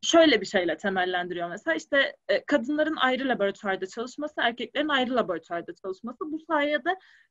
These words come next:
e, kadınların da önünün açılacağını iddia ediyor.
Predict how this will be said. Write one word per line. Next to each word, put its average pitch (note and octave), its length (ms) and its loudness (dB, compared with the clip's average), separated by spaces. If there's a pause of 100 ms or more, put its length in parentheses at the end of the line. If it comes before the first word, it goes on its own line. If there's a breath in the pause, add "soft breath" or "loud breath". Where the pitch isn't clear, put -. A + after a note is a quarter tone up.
(120)
e, A3+ 260 0
kadınların D4+ 680 0
da - 140 2
önünün D4 340 2
açılacağını C4 680 2
iddia F#3 260 -4
ediyor. - 360 -16